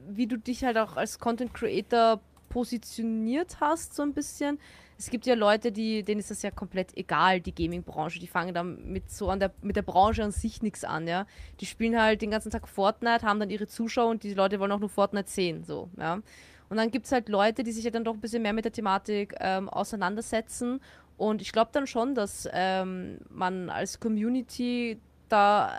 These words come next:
ein, naja, was bewegen kann und sagen kann, so, hey, das klappt halt gar nicht, das ist Kacke, das ist, das müsst ihr euch nochmal anschauen oder das boykottieren wir jetzt. Also ich glaub schon, dass es funktionieren kann, aber da müssen halt auch alle an einem Strick auch so ein bisschen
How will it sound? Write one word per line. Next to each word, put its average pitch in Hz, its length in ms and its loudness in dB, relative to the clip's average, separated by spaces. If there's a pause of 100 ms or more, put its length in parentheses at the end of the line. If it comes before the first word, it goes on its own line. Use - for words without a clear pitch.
(280)
ein, 185 600 -2 (920)
naja, 202 300 6
was 214 160 0
bewegen 214 380 -4
kann 208 260 2
und 202 100 -6
sagen 214 280 0
kann, 208 160 -4
so, 196 100 -8
hey, 208 120 0
das - 320 -8 (340)
klappt - 260 2
halt 202 140 0
gar 208 180 4
nicht, 196 140 -4
das 190 100 -6
ist 196 160 -14
Kacke, 220 240 -4
das 185 160 -6
ist, 185 200 -10 (320)
das - 120 -10
müsst 233 160 -2
ihr 262 40 6
euch 254 60 2
nochmal 220 220 6
anschauen 220 600 8
oder 202 460 6 (320)
das 220 140 -2
boykottieren 247 640 4
wir 196 100 2
jetzt. 160 280 0
Also 196 120 -4
ich 208 80 -10
glaub 226 140 2
schon, 247 140 0
dass 247 100 -2
es 233 100 -12
funktionieren 240 640 -2 (120)
kann, 214 340 4 (580)
aber 185 140 -2
da 202 80 2
müssen 208 200 -4
halt 208 120 2
auch 202 80 2
alle 190 220 2
an 190 80 0
einem 185 180 -4
Strick - 480 -10
auch 170 160 -2
so - 120 -12
ein 185 40 -10
bisschen 175 580 -8